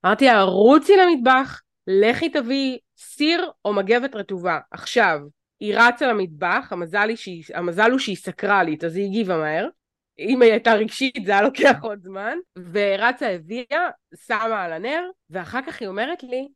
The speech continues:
"וואי, תקשיבי, אני בהיתי ולא היה לי מושג מה לעשות." ואני אומרת לה, כי אמרתי לה, "בסדר, אל תדאגי, פעם הבאה תדעי." כי מה הקטע עם הספלין הפתוח, הפתוח? שהוא לומד.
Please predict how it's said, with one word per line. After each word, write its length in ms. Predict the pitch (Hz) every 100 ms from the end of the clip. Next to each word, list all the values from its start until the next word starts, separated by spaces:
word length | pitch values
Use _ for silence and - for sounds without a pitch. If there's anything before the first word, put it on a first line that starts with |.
| _ -
"וואי, 160 | 185
תקשיבי, 640 | - - - - 254 302 262 _ _ _ _ _ -
אני 200 | 196 196
בהיתי 500 | 185 185 165 - 175
ולא 180 | 160 190 170
היה 180 | 165 165
לי 80 |
מושג 300 | 190 196 160 151
מה 140 | 165
לעשות." 600 | 180 190 - 330 269 - _ _ _ _ _ -
ואני 300 | 175 185 220
אומרת 260 | 226 240
לה, 440 | 220 185 175 165 156 _ _
כי 160 | 185
אמרתי 220 | 170 208
לה, 60 | 254 233
"בסדר, 320 | 285 262 180
אל 60 |
תדאגי, 460 | 190 254 196 151 147 - -
פעם 160 | - 247
הבאה 260 | 254 214 226
תדעי." 340 | 185 156 139 _ _
כי 120 | -
מה 140 | 196 233
הקטע 260 | 262 -
עם 160 | 165 147
הספלין 360 | 147 - 160 151
הפתוח, 460 | 147 - 151 156 -
הפתוח? 760 | 156 - 156 147 139 165 - -
שהוא 680 | - - 170 160 156 - 196
לומד. 360 | 208 240 277